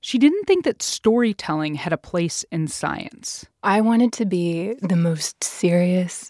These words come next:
Speaker 2: scientific scientist who ever lived. So <laughs> I thought that storytelling was somewhere between a distraction and a danger.
Speaker 1: Mm-hmm.
Speaker 2: And so I thought that storytelling was like hand waving,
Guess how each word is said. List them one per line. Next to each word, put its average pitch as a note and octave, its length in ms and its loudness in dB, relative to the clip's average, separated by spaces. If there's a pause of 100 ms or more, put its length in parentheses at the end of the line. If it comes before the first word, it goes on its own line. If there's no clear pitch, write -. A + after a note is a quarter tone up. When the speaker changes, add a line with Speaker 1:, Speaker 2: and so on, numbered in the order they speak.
Speaker 2:
scientific F#3 1000 0
scientist F#3 760 -4
who G3 260 -2
ever F3+ 260 2
lived. E3+ 400 -6 (440)
So A#3 520 0
<laughs> - 60 -4
I C4 180 6
thought A3 460 2 (480)
that F#3+ 240 0
storytelling B3 600 4
was F#3+ 120 0
somewhere B3 600 4
between F#3+ 840 -2
a F#3+ 100 -4
distraction B3 800 2
and G3 140 6
a F3+ 60 4
danger. F3+ 540 -2 (220)
Speaker 1:
Mm-hmm. D3+ 280 -6 (180)
Speaker 2:
And A3 100 6
so G3+ 380 -2 (200)
I B3+ 200 4
thought A#3+ 340 0
that F#3+ 260 2
storytelling A#3 600 2
was G3 120 0
like E3 120 -6
hand F3+ 360 2
waving, - 420 -4